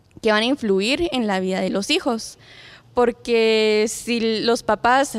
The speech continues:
desde que los niños están pequeños, tienen acciones que demuestran lo que es el amor, lo que es el perdón, lo que es la humildad, la estimación y todos estos valores,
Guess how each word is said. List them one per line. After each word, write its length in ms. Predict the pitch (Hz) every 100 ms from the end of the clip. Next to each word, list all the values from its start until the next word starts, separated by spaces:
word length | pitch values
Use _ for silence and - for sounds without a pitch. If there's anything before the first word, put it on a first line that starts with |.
| 190
desde 280 | 208 196
que 160 | 196 196
los 420 | 185 185 185 -
niños 540 | - 240 262 233 208 -
están 400 | 202 - 208 220
pequeños, 680 | 226 254 247 220 196 196 208 -
tienen 640 | 226 233 240 247 262 277
acciones 640 | - 190 - 233 240 220 214
que 120 | 208
demuestran 640 | 190 190 202 220 220 226
lo 100 | 233
que 160 | 220 190
es 120 | 190
el 100 | 220
amor, 400 | 185 190 233 277 - - -
lo 140 | - 233
que 280 | 226 208
es 160 | 208 -
el 140 | 240
perdón, 580 | - 185 185 220 240 247
lo 100 | 220
que 160 | 208 196
es 140 | 196
la 140 | 214 220
humildad, 540 | 214 180 180 220 233
la 120 | 226
estimación 720 | 214 - 202 180 180 202 220 226
y 80 |
todos 300 | 220 214 220
estos 240 | 226 254 254
valores, 500 | 202 185 226 311